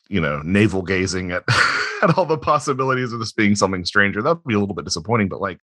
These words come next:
to see this thing and to actually be able to study it, um, I think would be really important. And I think we'd learn a lot about ourselves as a species. Having said that, um, are y'all familiar with, uh, the work of my friend Mike Clelland?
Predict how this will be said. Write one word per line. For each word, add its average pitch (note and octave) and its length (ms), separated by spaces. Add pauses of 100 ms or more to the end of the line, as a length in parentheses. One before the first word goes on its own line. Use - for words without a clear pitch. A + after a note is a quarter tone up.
(680)
to D3 100
see C#3+ 280
this C#3+ 260
thing D#2 280
and E2 120
to - 120
actually G2+ 340
be F#2+ 140
able F2+ 140
to D2 80
study F2 360
it, C#2+ 200
um, D2 140
I - 100
think F#2 160
would F2 80
be E2 120
really D#2+ 220
important. C#2+ 440
And D2+ 80
I F2 40
think A#2+ 120
we'd C3+ 140
learn A2+ 160
a G#2+ 60
lot G2+ 140
about F#2+ 140
ourselves F2 520
as C#2 120
a C#2 60
species. - 640 (640)
Having F3 400
said F#3 320
that, A#1+ 240 (460)
um, G2+ 580
are A2+ 120
y'all C3 180
familiar D3+ 360
with, A#2 260
uh, F2+ 280 (120)
the F#2+ 60
work G2+ 260
of F#2+ 100
my F#2 300
friend F2+ 440
Mike F2+ 320
Clelland? C3 540